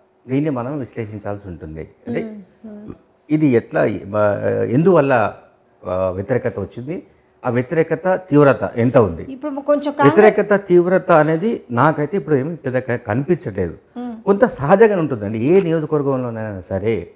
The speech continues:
Speaker 2: మ్మ్.
Speaker 1: ఒక అధికార పార్టీ ఒక ఏడేళ్ళు దాటిపోయిన తర్వాత, అంటే ఇంచుమించు ఇప్పుడు రేపు ఎలక్షన్స్ వస్తే పదేళ్ళు.
Speaker 2: మ్మ్.
Speaker 1: అంటే టూ, సెకండ్ టర్మ్ పవర్లోకి వచ్చిన తర్వాత ఏ పార్టీకైనా కూడా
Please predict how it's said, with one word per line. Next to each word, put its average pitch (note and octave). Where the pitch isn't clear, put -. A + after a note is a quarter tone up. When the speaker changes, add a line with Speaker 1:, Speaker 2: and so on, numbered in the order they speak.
Speaker 2:
మ్మ్. G#3
Speaker 1:
ఒక A#2
అధికార C3+
పార్టీ A2
ఒక A#2
ఏడేళ్ళు A2+
దాటిపోయిన F#2+
తర్వాత, E2+
అంటే -
ఇంచుమించు A#2
ఇప్పుడు A#2
రేపు G#2
ఎలక్షన్స్ A2+
వస్తే G#3
పదేళ్ళు. B2
Speaker 2:
మ్మ్. G#3
Speaker 1:
అంటే A3
టూ, E3+
సెకండ్ D#3
టర్మ్ D#3
పవర్లోకి A#2+
వచ్చిన G#2+
తర్వాత F2+
ఏ D3+
పార్టీకైనా G#2
కూడా C#3+